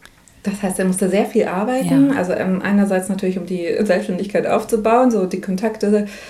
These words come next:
Speaker 1: sich zu holen, die Aufträge sich an Land zu ziehen, aber auch, weil, wenn du anfängst, äh, du natürlich ganz andere Preise hast als jetzt. Das heißt, allein vom Stundenlohn her musste er,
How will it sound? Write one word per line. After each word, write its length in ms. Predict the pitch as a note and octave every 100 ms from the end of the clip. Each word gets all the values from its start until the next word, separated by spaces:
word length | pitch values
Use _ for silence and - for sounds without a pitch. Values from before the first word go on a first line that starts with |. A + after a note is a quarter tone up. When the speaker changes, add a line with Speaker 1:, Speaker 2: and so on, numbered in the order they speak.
| - - - -
Speaker 1:
sich 240 | - A3
zu 460 | - G#3+ G3+ F#3+ G3+
holen, 160 | A3 G#3
die 100 | G3+
Aufträge 480 | G#3+ - G#3+ G#3 G3+
sich 200 | G3+ G3+
an 100 | G3
Land 200 | G3+ G3+
zu 120 | F#3
ziehen, 380 | - G#3 G3+ G3+
aber 320 | G3+ G3+ -
auch, 200 | F#3+ -
weil, 320 | F#3 F#3 F#3 F#3
wenn 160 | F#3
du 180 | F#3 F3+ -
anfängst, 800 | G3 A#3+ B3+ A#3 A#3 A3+ A3+ -
äh, 100 | F#3+
du 120 | F#3 F#3
natürlich 400 | F3+ - F3+ F#3
ganz 220 | F3+ F#3
andere 260 | F#3 F3+ E3+
Preise 480 | - F3 F3 F3
hast 180 | F3 F3+
als 200 | E3+ E3
jetzt. 300 | F#3 G#3 G#3
Das 80 | - E3+
heißt, 180 | -
allein 300 | E3 E3+ F3
vom 300 | F3+ D#3+ D#3
Stundenlohn 760 | - - G#3+ A3 G3+ F3+ F3 E3+
her 160 | F#3 D#3+
musste 280 | F3+ F#3+ E3
er, 220 | F3